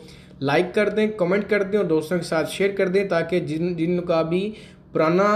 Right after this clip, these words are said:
अप्रूवल था वो अपने अप्रूवल को नया फॉर्मेट में ले सकें, जिनके पास, उनके पास ये,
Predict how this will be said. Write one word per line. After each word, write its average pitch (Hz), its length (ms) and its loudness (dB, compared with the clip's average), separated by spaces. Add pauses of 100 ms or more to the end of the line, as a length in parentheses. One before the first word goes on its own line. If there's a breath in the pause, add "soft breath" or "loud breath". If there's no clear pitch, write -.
(140)
अप्रूवल 196 400 2
था 190 240 2
वो 196 180 2
अपने 165 200 -2
अप्रूवल 165 420 0
को 170 240 0
नया 170 720 0 (100)
फॉर्मेट 160 420 0
में 165 200 0 (220)
ले 151 200 2
सकें, 165 280 -4
जिनके 160 260 -2
पास, 151 300 -2
उनके 160 180 -6
पास 151 320 -2
ये, 160 120 2